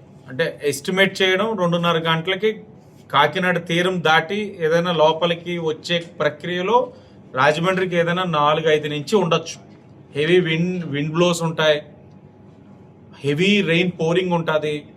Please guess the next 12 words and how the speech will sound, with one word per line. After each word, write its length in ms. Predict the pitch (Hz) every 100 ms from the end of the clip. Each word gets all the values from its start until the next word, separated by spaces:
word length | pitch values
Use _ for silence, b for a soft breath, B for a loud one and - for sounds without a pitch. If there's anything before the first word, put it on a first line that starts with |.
| - - - - - - - 127
నీట 220 | 151 165 170
మునుగుతుంది, 560 | 170 165 165 151 151 147 139 123
హెవీ 360 | 131 156 160 185 156
విండ్ 180 | 160 160
ఫ్లోస్ 240 | 175 170 165
ఉన్నాయని 320 | 156 156 151 147
అంటే 220 | 139 196 175 B B B B 131
ఇళ్ళల 220 | 139 160 165
మీద 140 | 160 156 156
ఉండే 200 | 151 151 147 B B - 117
రేకులు 380 | 139 160 175 160 151
కానీ 260 | 143 151